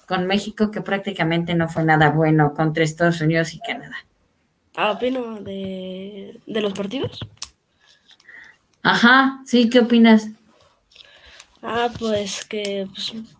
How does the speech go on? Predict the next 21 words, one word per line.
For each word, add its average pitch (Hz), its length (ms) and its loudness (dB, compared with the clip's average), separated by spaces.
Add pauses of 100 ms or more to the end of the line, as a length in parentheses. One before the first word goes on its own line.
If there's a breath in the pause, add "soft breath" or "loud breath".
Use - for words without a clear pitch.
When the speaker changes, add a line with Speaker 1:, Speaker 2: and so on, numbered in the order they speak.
(120)
Speaker 2:
México 339 460 2
no 254 120 0
está 262 180 0
jugando 220 400 -4
bien 190 240 -2
porque 202 240 -10
estamos 233 500 -6
perdiendo 214 500 -6
contra 202 520 -8
países 202 580 -6 (400 loud breath)
donde, 214 540 -2
selecciones 233 560 -4
donde, 208 680 -6 (680)
pues, 277 140 0
los 269 140 4
derrotábamos 262 680 0
fácilmente 254 640 -4
y 220 240 -6
siento 233 320 -8 (100)
que 196 360 0 (260)
México 233 500 -8